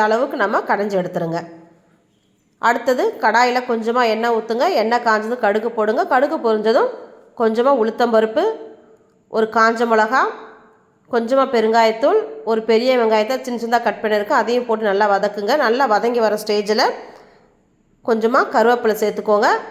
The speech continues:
அடுத்தது நம்ம கடைஞ்சி வச்சிருக்கிற கத்திரிக்காவை அதில் சேர்த்துக்கலாம். கொஞ்சமா நீங்க தண்ணி ஊத்திக்கோங்க. குக்கரை மட்டும் கழுவி ஊத்துங்க. தேவையான அளவு உப்பு சேர்த்துக்கோங்க.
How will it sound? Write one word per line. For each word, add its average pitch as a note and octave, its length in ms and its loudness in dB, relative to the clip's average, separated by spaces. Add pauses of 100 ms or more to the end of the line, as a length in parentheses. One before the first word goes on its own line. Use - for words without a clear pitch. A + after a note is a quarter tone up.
(160)
அடுத்தது A3+ 300 0
நம்ம A3 120 0 (100)
கடைஞ்சி A3 320 0
வச்சிருக்கிற A3 400 0 (160)
கத்திரிக்காவை A3+ 540 0
அதில் G#3+ 200 0
சேர்த்துக்கலாம். F3+ 480 -4 (540)
கொஞ்சமா B3+ 420 2
நீங்க A3 140 2 (100)
தண்ணி G#3+ 260 2
ஊத்திக்கோங்க. A3 420 -2 (100)
குக்கரை B3+ 340 -2
மட்டும் B3+ 240 -4
கழுவி G#3 300 2
ஊத்துங்க. G#3 280 0 (640)
தேவையான C#4 440 4
அளவு A#3 260 2
உப்பு A3+ 240 -2
சேர்த்துக்கோங்க. F3 480 -4